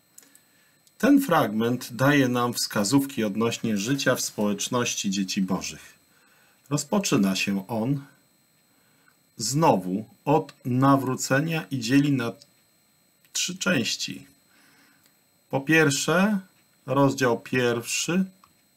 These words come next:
dwudziesty drugi werset, do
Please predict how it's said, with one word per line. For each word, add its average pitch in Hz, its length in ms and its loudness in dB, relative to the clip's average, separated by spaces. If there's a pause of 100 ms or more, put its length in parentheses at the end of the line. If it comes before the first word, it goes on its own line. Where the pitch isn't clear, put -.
(220)
dwudziesty 117 600 -4
drugi 110 380 -4
werset, 110 600 -4 (2250)
do 139 320 6